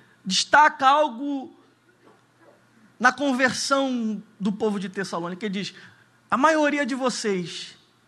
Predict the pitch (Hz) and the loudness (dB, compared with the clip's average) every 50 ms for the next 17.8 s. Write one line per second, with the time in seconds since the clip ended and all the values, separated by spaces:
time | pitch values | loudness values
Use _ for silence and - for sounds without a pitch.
0 | _ _ _ _ _ - - - 254 214 - 254 247 240 220 240 226 185 175 - | _ _ _ _ _ -16 -8 -8 -8 -4 0 0 0 2 2 0 0 0 -2 -2
1 | 240 233 233 220 208 262 240 185 165 180 233 226 175 175 156 151 - 165 - - | -2 -2 0 0 -2 -2 -2 -2 -2 -4 -4 -4 -4 -6 -8 -8 -12 -14 -16 -16
2 | - - - - _ _ _ _ _ _ _ _ _ _ _ _ _ _ _ _ | -16 -18 -18 -20 _ _ _ _ _ _ _ _ _ _ _ _ _ _ _ _
3 | _ _ _ _ 220 208 196 190 160 147 147 143 143 - - - - - - - | _ _ _ _ 0 0 2 0 -2 -4 -8 -8 -8 -12 -14 -16 -16 -18 -18 -20
4 | _ _ _ _ _ _ _ _ _ _ _ _ _ _ _ _ _ - - - | _ _ _ _ _ _ _ _ _ _ _ _ _ _ _ _ _ -20 -20 -20
5 | - _ _ _ _ _ _ _ _ _ _ _ 247 233 214 202 262 285 302 311 | -20 _ _ _ _ _ _ _ _ _ _ _ 2 2 4 6 6 6 6 6
6 | 269 247 294 277 262 214 202 208 220 226 - - _ - 254 226 - 269 202 - | 6 2 -6 -6 -6 -6 -8 -10 -10 -12 -12 -14 _ -12 -10 -8 -8 -8 -4 -4
7 | 247 247 220 233 214 214 226 254 262 262 262 247 233 - - - _ _ _ _ | -4 0 0 0 -2 0 0 0 2 2 2 -2 -4 -6 -12 -20 _ _ _ _
8 | _ _ _ - 247 226 240 254 233 240 - 247 240 240 - 254 247 220 233 220 | _ _ _ -6 -6 -4 -2 -4 -4 -2 -4 -6 -6 -2 -2 -2 0 0 -2 -2
9 | 226 254 247 208 185 175 147 - _ _ _ _ _ _ _ _ _ _ _ _ | -2 -6 -8 -10 -12 -14 -16 -16 _ _ _ _ _ _ _ _ _ _ _ _
10 | _ - - 151 - 220 226 233 254 240 226 269 262 269 262 254 254 262 262 262 | _ -20 -20 -8 -6 -4 0 2 2 2 2 0 0 0 0 4 6 6 6 6
11 | 262 262 262 262 - - 254 254 254 247 233 185 190 247 240 220 190 214 247 254 | 4 0 0 -2 -4 -2 -4 0 2 0 0 0 0 0 -2 -2 0 0 2 2
12 | 254 240 208 226 220 214 185 247 208 226 233 214 233 233 240 208 202 196 202 190 | 2 2 4 2 2 2 2 -6 -6 -6 0 4 4 4 4 2 -6 -8 -4 -2
13 | 226 240 240 220 214 214 185 220 196 220 233 233 233 226 - 226 214 226 240 247 | 0 0 0 0 -2 -2 -2 -4 -4 -2 -2 -2 -2 -2 -2 -2 -2 0 0 -2
14 | 214 202 220 190 226 233 226 220 220 208 208 240 254 247 202 202 220 208 220 240 | -2 -2 -2 0 2 2 2 2 0 0 0 -2 -2 -4 -4 -4 -4 -2 -2 -2
15 | 247 226 - - 254 220 214 - - 240 233 247 240 240 226 233 247 226 214 190 | -4 -4 -4 -2 -2 -2 -2 0 4 4 4 4 4 -2 -4 -2 -2 -2 0 0
16 | 240 247 254 240 196 185 220 220 226 233 240 220 190 196 208 214 202 202 202 196 | -4 -4 -6 -6 -6 0 2 2 2 2 0 -4 -6 -6 -6 -8 -6 -4 -6 -6
17 | 185 170 185 180 180 180 180 165 151 139 131 - - - - | -4 -4 -4 -4 -4 -4 -6 -8 -8 -10 -10 -14 -18 -20 -20